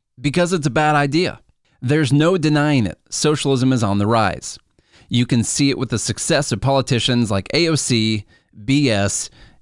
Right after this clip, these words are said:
and Elizabeth Warren. The core tenet of today's democratic socialism is a production economy that is owned by the workers. Sanders and Warren have both introduced plans to turn over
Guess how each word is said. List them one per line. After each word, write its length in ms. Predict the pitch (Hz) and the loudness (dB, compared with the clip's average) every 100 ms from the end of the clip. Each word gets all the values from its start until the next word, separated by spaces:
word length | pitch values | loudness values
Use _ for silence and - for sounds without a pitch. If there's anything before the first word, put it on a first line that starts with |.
| _ - | _ -2
and 140 | 127 | 0
Elizabeth 360 | 110 98 104 107 | 0 -2 -2 0
Warren. 440 | 123 123 95 - _ _ _ _ _ _ _ _ _ | 2 2 0 -6 _ _ _ _ _ _ _ _ _
The 120 | 123 | -4
core 320 | 135 - 208 202 | -2 2 2 2
tenet 420 | - 131 101 95 | 0 0 0 -2
of 140 | 110 | -4
today's 460 | - 120 127 127 117 | 0 2 4 2 0
democratic 680 | - 107 135 175 165 147 123 | -4 -2 0 0 0 0 -2
socialism 680 | - 101 101 92 92 90 - _ _ _ | -2 -2 -2 -2 -2 -4 -6 _ _ _
is 180 | - 110 | -4 0
a 120 | 120 | 0
production 600 | 110 117 104 143 - 160 | 0 -2 0 -2 0 -2
economy 500 | 160 - 104 98 98 | -2 -2 -2 0 0
that 140 | 98 104 | 0 0
is 180 | 101 - | -4 -4
owned 460 | 123 139 156 156 107 | -2 0 2 0 0
by 380 | 101 95 92 92 - | 0 0 -2 -4 -8
the 240 | 104 107 | -2 0
workers. 680 | 107 113 - 82 - - - _ _ _ _ _ _ _ _ _ | 0 0 -2 -8 -8 -12 -14 _ _ _ _ _ _ _ _ _
Sanders 500 | - - 139 175 180 | -6 -2 0 0 2
and 140 | 180 131 | 2 2
Warren 300 | 107 92 92 | 2 0 -2
have 220 | 117 104 | -2 -2
both 240 | 131 175 | -2 -2
introduced 500 | - 139 131 131 - | -2 -2 -2 -2 -4
plans 380 | - 95 87 87 | -4 -4 -4 -6
to 100 | 110 | -6
turn 360 | 101 - 143 156 | -6 -2 0 0
over 280 | 147 143 | 0 0